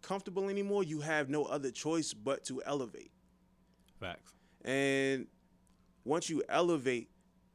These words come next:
Speaker 1: and you start to look down on the things that you used to do and you can reflect,
Speaker 2: Facts.
Speaker 1: you'll, <laughs> you'll grow so much more. Like,
Speaker 2: You gotta, you gotta hit a point where it's like, you growing and progressing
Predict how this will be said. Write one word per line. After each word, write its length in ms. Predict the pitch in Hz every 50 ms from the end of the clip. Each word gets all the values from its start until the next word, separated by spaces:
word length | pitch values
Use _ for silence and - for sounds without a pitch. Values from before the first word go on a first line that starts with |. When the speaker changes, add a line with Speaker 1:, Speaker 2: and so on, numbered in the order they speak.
| _ - -
Speaker 1:
and 120 | 135 139
you 60 | 143
start 300 | 139 - 170 151 139 135
to 80 | - 117
look 280 | 110 123 147 143 113
down 300 | 104 123 131 143 143 143
on 80 | 135 123
the 80 | 120 113
things 280 | - - 127 127 113 113
that 160 | 104 - -
you 60 | 120
used 340 | 104 104 135 170 185 160 -
to 100 | - 131
do 320 | 113 117 110 107 104 101 98 - _ _ _ _ _ _ _ _ _ _ _ _ _ _ _ _ _ _ _ -
and 160 | 120 127 131
you 80 | 143 147
can 160 | - 156 123
reflect, 640 | 104 101 95 - - 139 151 302 220 - - - - - _ _ _ _ _ _ _ _ _ _ _ _ _ _ -
Speaker 2:
Facts. 320 | 113 95 90 - - - -
Speaker 1:
you'll, 360 | - 131 156 165 160 151 139 123 143 - -
<laughs> 60 | - 131 170 196 -
you'll 200 | 233 233 208 185
grow 560 | 139 117 135 151 180 214 226 202 170 143 123 - - - - - - - _ _
so 400 | - - - - 190 190 202 196
much 260 | 190 180 165 156 -
more. 360 | 143 156 156 143 117 107 95 - -
Like, 320 | 139 151 147 147 - - - _ -
Speaker 2:
You 100 | 131 131
gotta, 260 | 135 135 135 113 - -
you 140 | - 127
gotta 220 | 135 131 120 110 101
hit 120 | 120 120
a 80 | 107 101
point 300 | - - 127 120 107 95
where 160 | 98 104 101
it's 160 | 101 95 98
like, 380 | 101 95 92 92 87 85 - - - - - - - - - _ _ _ _ _ _ _ _ _ _ _ _ _ _ - 101
you 260 | 98 123 131 131 113
growing 440 | 104 113 117 117 117 113 113 107 104
and 100 | 101 95
progressing 760 | - 101 98 95 - 101 104 107 104 - - 92 90 85 80